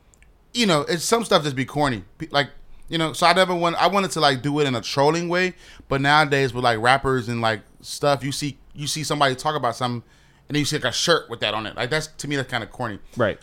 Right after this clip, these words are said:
Speaker 1: I did that 'cause I want you to document what I was saying. I wanted to prove to people that I can have it fast.
Speaker 2: Right.
Speaker 1: I, I was kinda trolling, but I was, again, releasing shirts that was quality, I, you know.
Speaker 2: Yeah, but do brands want that, that speed as well?
Speaker 1: Well,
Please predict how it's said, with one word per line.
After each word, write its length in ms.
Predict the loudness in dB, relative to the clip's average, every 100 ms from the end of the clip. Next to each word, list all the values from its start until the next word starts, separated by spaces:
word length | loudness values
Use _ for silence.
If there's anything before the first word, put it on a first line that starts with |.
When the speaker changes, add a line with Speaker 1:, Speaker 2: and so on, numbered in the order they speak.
| -2
Speaker 1:
I 100 | 0
did 180 | 0 -2
that 120 | -2
'cause 100 | -2
I 40 |
want 120 | -4
you 60 | -6
to 60 | -2
document 480 | 0 0 -2 -6
what 100 | -2
I 80 | -2
was 180 | -2 -6
saying. 280 | -4 -4 -2
I 120 | -2
wanted 180 | 0 0
to 80 | -2
prove 300 | -6 -4 -4
to 40 |
people 300 | -4 -4 -4
that 100 | 0
I 60 | 0
can 140 | 0
have 160 | -4 -6
it 80 | -4
fast. 340 | -4 -4 -6 -6
Speaker 2:
Right. 220 | -2 -2 2
Speaker 1:
I, 140 | 4 4
I 140 | 2
was 200 | -4 -6
kinda 380 | -8 -2 0 0
trolling, 400 | 0 0 0 0
but 120 | 2
I 100 | 4
was, 140 | 2 -2
again, 420 | -4 -2 -4 -8 _ -8
releasing 520 | -4 -2 -2 -6 -6
shirts 320 | -2 0 0
that 120 | -2
was 140 | -6 -8 -10
quality, 400 | -2 -2 -2 -8
I, 60 | -12
you 100 | -12
know. 140 | -12 -8
Speaker 2:
Yeah, 340 | 0 2 2 0 4
but 180 | 4
do 120 | 4 0
brands 500 | 2 2 2 0 0
want 300 | 2 2 6
that, 420 | 6 6 0 0
that 200 | 0 0
speed 320 | -4 -2 -2
as 120 | -2
well? 400 | 0 2 0 -4 6
Speaker 1:
Well, 260 | 10 10